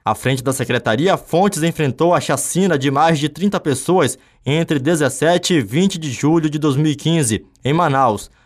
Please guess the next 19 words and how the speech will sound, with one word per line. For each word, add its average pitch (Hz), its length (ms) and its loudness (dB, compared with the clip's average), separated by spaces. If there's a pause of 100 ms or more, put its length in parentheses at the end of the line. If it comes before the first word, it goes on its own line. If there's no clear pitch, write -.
(100)
e 143 140 0
o 165 40 2
segundo 190 480 0
maior 147 280 2
massacre 160 800 0 (140)
de 165 140 -4
detentos 170 640 -2
registrados 135 680 -2
no 147 100 0
Brasil, 139 480 0 (200)
no 143 140 -2
complexo 135 600 -2
penitenciário 127 760 0 (180)
Anísio 127 480 0
Jobim, 139 380 0 (240)
em 156 140 0
janeiro 123 420 0
deste 131 300 -2
ano, 110 260 0